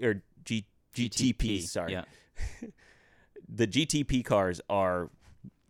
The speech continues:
Speaker 1: really good, man. Like
Speaker 2: Yes.
Speaker 1: that's, this is
Speaker 2: <laughs>
Speaker 1: great racing all of a sudden. Like, I don't know what else to say. Sebring was fantastic.
Speaker 2: Mm-hmm.
Speaker 1: Daytona was fantastic.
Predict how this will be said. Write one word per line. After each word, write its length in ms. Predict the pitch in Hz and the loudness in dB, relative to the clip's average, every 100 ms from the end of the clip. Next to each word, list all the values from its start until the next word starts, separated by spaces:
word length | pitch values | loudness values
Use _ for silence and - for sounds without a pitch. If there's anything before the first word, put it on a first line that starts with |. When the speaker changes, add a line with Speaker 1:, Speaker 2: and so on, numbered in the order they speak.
| _ _ _ _ - - - | _ _ _ _ -20 -20 -18
Speaker 1:
really 400 | 113 113 139 107 | -8 2 2 2
good, 340 | 87 90 87 156 | 0 -4 -4 -6
man. 340 | 92 92 95 | -2 0 0
Like 120 | 98 95 | 2 2
Speaker 2:
Yes. 100 | 92 | 6
Speaker 1:
that's, 220 | 127 - | 6 6
this 280 | 139 160 135 | 6 8 6
is 140 | 117 | 4
Speaker 2:
<laughs> 40 | |
Speaker 1:
great 440 | 143 127 127 131 120 | 2 4 6 6 4
racing 500 | 113 110 101 110 104 | 4 6 6 4 2
all 140 | 110 | 4
of 60 | 107 | 2
a 40 | |
sudden. 520 | 110 110 95 104 104 | 0 0 0 -4 -4
Like, 240 | 104 110 - | -2 -2 0
I 180 | 127 160 | 4 6
don't 220 | 151 131 | 6 4
know 180 | 127 117 | 6 6
what 200 | 113 110 | 8 8
else 180 | 104 - | 6 2
to 80 | 101 | -2
say. 260 | 107 95 | 0 0
Sebring 440 | 95 - 151 160 143 | 0 0 4 4 4
was 140 | 120 | 0
fantastic. 840 | - 104 - 110 107 - 113 - | 0 -2 -2 -2 -2 0 -2 -2
Speaker 2:
Mm-hmm. 260 | 104 95 101 | -6 -6 -2
Speaker 1:
Daytona 500 | 113 110 - 160 147 | 0 2 6 6 8
was 180 | 127 - | 6 2
fantastic. 840 | 110 92 - 98 95 - 107 | -2 -2 -4 -4 -2 -2 -4